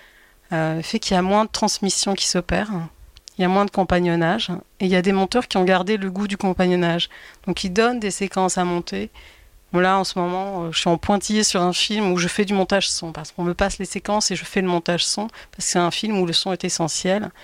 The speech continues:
Et on peut pas attendre d'arriver en post-prod. On a besoin d'avoir des ambiances, des coups de feu, des machins, des bruits dans l'escalier. Tout se passe, enfin, la moitié du film se passe en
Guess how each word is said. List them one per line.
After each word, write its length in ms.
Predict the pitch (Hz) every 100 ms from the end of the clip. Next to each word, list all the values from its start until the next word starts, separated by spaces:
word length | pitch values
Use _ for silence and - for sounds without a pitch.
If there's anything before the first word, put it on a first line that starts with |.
| - - _ -
Et 80 |
on 80 | 170
peut 140 | 160 180
pas 240 | 220 202
attendre 380 | 175 - 190 185
d'arriver 420 | 156 165 165 180
en 80 | 156
post-prod. 760 | - 147 - 185 185 - - - -
On 60 |
a 80 | 185
besoin 320 | 175 175 190
d'avoir 300 | 196 170 165
des 160 | 160 165
ambiances, 420 | 160 160 175 185
des 140 | 175 165
coups 240 | - -
de 40 |
feu, 300 | - 185 190
des 80 | 185
machins, 500 | 156 151 - 175 180 180 - - - - - - _ -
des 120 | 156
bruits 220 | 180 175 175
dans 100 | 160
l'escalier. 760 | 151 - 175 160 175 190 214 -
Tout 140 | 233
se 100 | -
passe, 300 | 202 185 -
enfin, 160 | 175 175
la 60 |
moitié 220 | 185 180
du 80 | 180
film 160 | 165 214
se 120 | 196
passe 260 | 180 175 175
en 140 | -